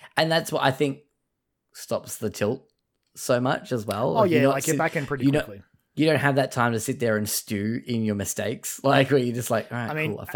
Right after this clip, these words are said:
Speaker 2: out of
Speaker 1: up,
Speaker 2: all the
Speaker 1: let's go."
Speaker 2: games that gave you the, the stewing time, Bloodborne was originally the most intense.
Speaker 1: Exactly. Absolutely, it was.
Speaker 2: It is, it's, it's better now,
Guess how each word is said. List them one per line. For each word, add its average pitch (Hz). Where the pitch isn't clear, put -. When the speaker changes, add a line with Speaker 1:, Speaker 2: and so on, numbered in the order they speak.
Speaker 2:
out -
of 208
Speaker 1:
up, -
Speaker 2:
all 190
the 190
Speaker 1:
let's 165
go." 165
Speaker 2:
games 160
that 151
gave 151
you 147
the, 131
the 131
stewing 160
time, 123
Bloodborne 135
was 135
originally 139
the 120
most 120
intense. 120
Speaker 1:
Exactly. 117
Absolutely, 113
it 92
was. 95
Speaker 2:
It 175
is, 196
it's, 202
it's 185
better 160
now, 139